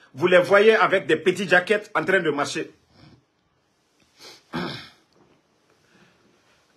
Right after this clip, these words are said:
Ok, euh, voici Tchanowourou qui dit que lui, il vient de Dalaba.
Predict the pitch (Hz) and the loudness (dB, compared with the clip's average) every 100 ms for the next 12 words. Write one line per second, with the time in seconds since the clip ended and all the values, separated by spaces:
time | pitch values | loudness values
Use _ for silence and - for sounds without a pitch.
0 | _ 139 220 247 226 233 247 - _ 165 | _ 0 2 4 6 6 2 -8 _ 4
1 | 170 175 175 - 165 175 226 226 208 214 | 6 8 6 2 0 0 -2 -2 -2 -2
2 | 220 214 - 175 185 180 170 208 175 185 | -2 -2 -6 -4 -2 -2 -4 -6 0 0
3 | 170 151 165 170 - - | 0 0 2 2 0 -6